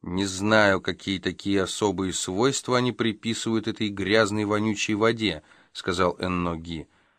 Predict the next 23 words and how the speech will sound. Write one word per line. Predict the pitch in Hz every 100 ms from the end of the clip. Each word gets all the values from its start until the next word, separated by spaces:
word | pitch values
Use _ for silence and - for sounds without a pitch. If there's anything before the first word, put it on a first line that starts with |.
| _ _ _
"Однако | - - 113 151 156
вполне | - 156 156 160
очевидно, | 147 151 147 147 147
что | 147 -
они | 143 139
считают | - - 135 123 117 110
ее | 120
священной". | 120 - 123 - - 85 76 71 - _ _ _ _ _ _ _ _ _ _ _ _ _
Хорошо | - 120 - 202
спрятавшись | - 131 131 107 - 101
на | -
краю | 101 107 110
оврага, | 98 95 123 175 165 160 - - _ -
Кюре | - 120 143 127
и | 110
его | 110 107
товарищ | 104 107 131 170 160 101
долго | 117 160 139
наблюдали | 143 127 123 110 131 139
за | 113 120
этой | 113
молчаливой | 113 110 104 - 110 117 110
церемонией. | - 113 120 95 80 69 65